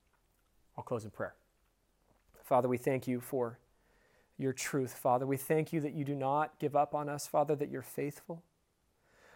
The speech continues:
Lord, we, we, we thank you for every single person that's listening or watching this message right now. Lord, we pray that your, uh,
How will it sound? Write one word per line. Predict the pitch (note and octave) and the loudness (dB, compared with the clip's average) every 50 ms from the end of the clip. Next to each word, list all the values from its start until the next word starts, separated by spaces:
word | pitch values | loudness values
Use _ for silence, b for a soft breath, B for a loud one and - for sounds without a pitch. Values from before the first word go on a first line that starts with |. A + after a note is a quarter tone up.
| b b b | b b b
Lord, | D3+ D#3 E3 D#3 | 6 6 6 8
we, | D3 D#3 E3+ E3 E3 - | 6 6 4 4 0 -2
we, | E3 D#3+ E3 E3 - - - | -2 -2 -2 -2 -4 -8 -4
we | F3 D#3+ D#3 | -2 -2 -2
thank | - - E3 D3+ D#3 D#3 - | 0 2 2 4 4 2 0
you | F3 E3+ | -2 -2
for | - - E3 D3+ D3 C#3+ C#3+ D#3 - - - _ _ _ _ _ _ | 0 2 4 6 6 6 6 4 0 -6 -16 _ _ _ _ _ _
every | - F#3 F3+ D#3 D#3+ F3 D#3 | -4 -2 0 2 4 4 4
single | - - E3+ D#3+ D#3+ D#3 | 4 2 2 2 2 2
person | D3+ - - D#3+ D#3 - - D3 C3+ | 2 2 2 2 2 2 0 -2 -4
that's | C3 B2 - | -4 -4 -2
listening | C#3+ C#3+ D3 - - E3 D3+ D3+ C#3 | 0 0 0 0 0 -4 -2 -2 -2
or | C3 B2 | -4 -4
watching | A2+ B2 C3+ C#3 C#3 D3+ - - - D3+ D3 C#3 C3 | -2 2 4 4 4 4 2 -2 -4 -2 -2 -2 -4
this | C3 A#2+ - - - _ _ - | -4 -6 -6 -8 -10 _ _ -10
message | C3+ C3 A#2+ - - C#3 C#3 - - | -8 -8 -6 -8 -8 -10 -10 -10 -8
right | A#2+ A2+ A2+ | -8 -8 -10
now. | B2 A#2 A#2 A#2+ | -12 -12 -10 -8
Lord, | C3+ C3 C3 | -6 -4 -2
we | C3+ C#3+ | 0 -2
pray | C3+ - - D3+ C#3 C#3 D3 D3+ | -2 -2 -2 0 2 2 2 2
that | C3+ C#3 B2 | 2 0 -4
your, | C#3 C3+ B2 A#2 - b b b b b b b b b b b b b | -4 -4 -4 -4 -4 b b b b b b b b b b b b b
uh, | - | -20